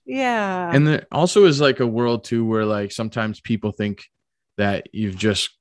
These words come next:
Speaker 2: gone crazy. Like, I know some of my friends, uh, you know, I grew up as an athlete, and I'm very much like you, you know, I started slowly working my way into kindness, you know, whether it was, like, a,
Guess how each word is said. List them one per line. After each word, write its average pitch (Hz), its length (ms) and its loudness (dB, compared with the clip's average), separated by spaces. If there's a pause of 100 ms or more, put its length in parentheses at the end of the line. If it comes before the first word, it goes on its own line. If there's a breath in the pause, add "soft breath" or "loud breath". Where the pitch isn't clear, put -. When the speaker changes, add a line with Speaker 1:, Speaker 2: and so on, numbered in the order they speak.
Speaker 2:
gone 98 200 2
crazy. 85 460 -2
Like, 82 200 -8
I 113 140 4
know 113 220 6
some 110 200 0
of 107 80 2
my 101 180 0
friends, 95 360 -6
uh, 95 200 0
you 104 100 -2
know, 98 100 0
I 101 80 0
grew 101 180 0
up 95 100 -2
as 95 140 -4
an 95 80 -2
athlete, 101 580 -2
and 95 300 -4 (460 loud breath)
I'm 98 100 0
very 120 180 6
much 117 200 4
like 107 200 2
you, 110 200 6
you 110 120 4
know, 104 140 2
I 98 60 -2
started 104 340 -2
slowly 110 960 -2 (380)
working 117 300 0
my 104 160 4
way 107 260 2
into 101 220 -2
kindness, 98 480 -2
you 98 60 -4
know, 98 100 -2
whether 101 300 2
it 98 80 0
was, 101 240 -2
like, 95 200 -4
a, 95 180 -2